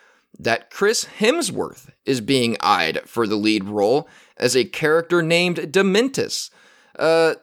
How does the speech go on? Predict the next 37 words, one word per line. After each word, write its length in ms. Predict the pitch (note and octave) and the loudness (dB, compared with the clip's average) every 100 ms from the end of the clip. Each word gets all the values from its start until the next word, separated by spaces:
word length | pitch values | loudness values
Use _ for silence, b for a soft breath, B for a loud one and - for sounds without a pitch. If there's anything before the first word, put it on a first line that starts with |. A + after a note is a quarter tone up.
| _ _ _ _ _ _ - | _ _ _ _ _ _ -8
man, 400 | C#3 B3+ A#3 F2+ - _ _ _ _ - | 0 2 2 -2 -14 _ _ _ _ -4
I, 80 | E3+ - | -4 -4
I, 80 | |
this 280 | E3 F#3 G3+ | -6 -2 -2
is 100 | G3 | -4
kinda 240 | - F#3+ G3+ | -2 0 0
surprising. 640 | G3+ - G3 B3 F3+ C#3+ | 0 -2 0 0 0 0
I 80 | D3 | 0
didn't 160 | E3+ | 0
think 180 | F3+ E3 | -2 -2
they 120 | F3 | -4
would 280 | E3 C3+ - | -4 -8 -4
do 160 | D#3 D3+ | 0 0
a 60 | |
guy 480 | C3 A#2 C3 A3 C4 | 0 -2 0 2 0
for 160 | B3+ C4 | -2 -4
the 100 | C#4+ | -2
lead 300 | D4+ D4+ B3 | 0 0 0
role. 340 | D4 E4+ E4+ b b b | 0 0 -4 b b b
Now, 360 | - G#3 G3+ - | -2 0 0 0
earlier 380 | A3 D#4+ E4+ B3+ | 0 2 2 2
this 200 | A3 G#3 | 0 0
year, 200 | A#3 C4+ | 0 -2
casting 560 | - G3 G#3+ A3+ G#3+ F3+ | -2 -2 -2 0 -2 0
details 560 | F#3 F3+ F3+ F3 D3+ | -2 -2 0 0 0
did 260 | C3+ B3 A#3 | -2 -2 0
surface 540 | - G#3 A#3 E3 C3+ | 0 0 0 0 0
hinting 420 | G3 G3+ G3+ F#3+ | 0 0 0 0
at 140 | C3 D3 | 2 0
a 40 | |
character 440 | C#3 F3 F3 E3 C3+ | 0 0 0 0 -2
named 560 | C3 D#3+ A3+ A#3+ D#3 | 0 0 0 -2 -2
Dementus, 600 | C3+ A2 G2+ G#2+ A2 - - | -2 0 -2 -2 -4 -6 -4
and 100 | D#3+ | -2
it 140 | D3+ - | -2 -4
called 340 | - B3+ C4 | -2 0 0
him 300 | G3+ F#3+ F3 | 0 -2 -2